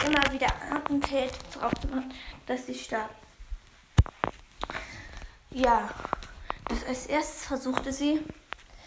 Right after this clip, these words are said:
mit einer Sniper, ähm, ähm, zu schießen. Doch da, ähm, war, ging's nicht, weil er sein Haus mit, ähm,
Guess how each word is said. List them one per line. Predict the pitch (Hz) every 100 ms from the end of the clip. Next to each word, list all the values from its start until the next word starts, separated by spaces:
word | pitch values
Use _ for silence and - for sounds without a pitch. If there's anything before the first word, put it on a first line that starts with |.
| - -
mit | -
einer | 240
Sniper, | 247 - 254 262 285 285 269 269 - -
ähm, | 240 240 233 233 - - - - - - - - - - - - -
ähm, | 240 233 240 240
zu | - 262
schießen. | - 294 302 - 320 339 - - - - - -
Doch | 254 254 262 - -
da, | 262 262 269 - -
ähm, | 254 254 254 - - - - - - - -
war, | 233 240 233 226 -
ging's | 269 285 302 285
nicht, | 269 254 -
weil | 233 247 240
er | 226 233 226
sein | 226 220 226 233
Haus | 233 233
mit, | 240 226 -
ähm, | 196 202